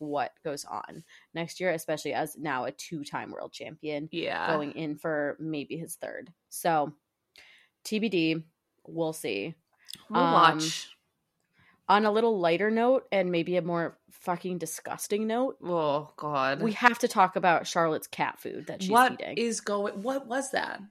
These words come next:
Speaker 2: Is that, was that
Speaker 1: She
Speaker 2: salmon? Was it
Speaker 1: No,
Speaker 2: melon?
Speaker 1: Nicole,
Speaker 2: What was it?
Speaker 1: Nicole, she took canned tuna fish,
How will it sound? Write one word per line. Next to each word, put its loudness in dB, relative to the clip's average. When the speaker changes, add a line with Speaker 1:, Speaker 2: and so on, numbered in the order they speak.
Speaker 2:
Is -2
that, 6
was 2
that 4
Speaker 1:
She 4
Speaker 2:
salmon? 6
Was 10
it 12
Speaker 1:
No, 8
Speaker 2:
melon? 8
Speaker 1:
Nicole, 6
Speaker 2:
What 8
was 2
it? 10
Speaker 1:
Nicole, 8
she 2
took 0
canned 4
tuna -2
fish, -8